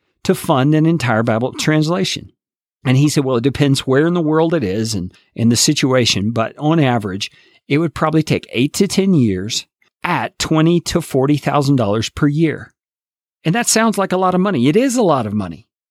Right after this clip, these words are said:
But when I'm used to living on seventy thousand a year gross income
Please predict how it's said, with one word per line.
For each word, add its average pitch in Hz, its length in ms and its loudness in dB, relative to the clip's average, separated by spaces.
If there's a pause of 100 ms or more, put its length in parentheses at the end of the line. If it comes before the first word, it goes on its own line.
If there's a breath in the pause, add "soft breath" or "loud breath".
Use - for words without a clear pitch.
(440)
But 185 220 -2
when 185 140 2
I'm 214 160 2
used 214 360 0
to 180 100 0
living 170 400 0
on 120 140 0
seventy 190 500 0
thousand 170 480 -4
a 156 60 0
year 175 500 -2 (220)
gross 156 340 0
income 170 320 0